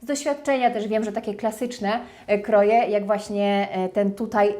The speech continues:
bardzo dobrze mi się sprawdzają. Kolejna koszula, słuchajcie.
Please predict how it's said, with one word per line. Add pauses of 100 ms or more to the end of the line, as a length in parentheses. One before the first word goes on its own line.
(140)
bardzo
dobrze
mi
się
sprawdzają. (840)
Kolejna
koszula,
słuchajcie.